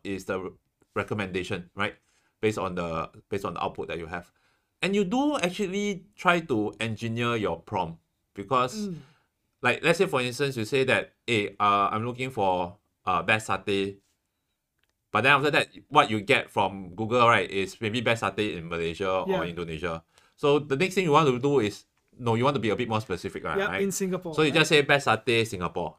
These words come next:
Speaker 2: Yep.
Speaker 1: Right? So we, we do actually do that, uh, quite often. We do that kind of prompt engineering work quite often to get to where we want, which is the
Speaker 2: Yep.
Speaker 1: recommendation, the, the, the search engine, all this. So if you ask me, I kind of feel prompt engineering seems to be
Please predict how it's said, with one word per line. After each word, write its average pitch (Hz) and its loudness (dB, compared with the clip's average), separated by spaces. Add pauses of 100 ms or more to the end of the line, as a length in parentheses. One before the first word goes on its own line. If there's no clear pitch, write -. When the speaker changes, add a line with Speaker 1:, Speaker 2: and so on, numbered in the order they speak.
Speaker 2:
Yep. 165 -10
Speaker 1:
Right? 196 -2 (200)
So 220 6
we, 202 0
we 185 -2
do 240 -2
actually 233 -2
do 196 2
that, 160 -2 (460)
uh, 101 -2
quite 101 0
often. 104 -2
We 107 -4
do 131 -2
that 90 -6
kind 117 -2
of 90 -6
prompt 98 -2
engineering 92 -8
work - -8
quite 90 -8
often 82 -10 (120)
to 90 -6
get - -4 (480)
to 92 -6
where 87 0
we 92 -4
want, 87 -6
which 98 -8
is 98 -10
the 90 -4
Speaker 2:
Yep. 92 0
Speaker 1:
recommendation, 90 -4
the, 82 -8
the, 78 -10
the 78 -8
search 82 -10
engine, 82 -10
all 78 -14
this. 80 -14 (280)
So 320 -2
if 240 0
you 185 0
ask 226 4
me, 240 -2
I 127 2
kind 185 0
of 113 0
feel 143 -2 (1300)
prompt 208 2
engineering 156 2
seems 160 -6
to 110 -2
be 90 -6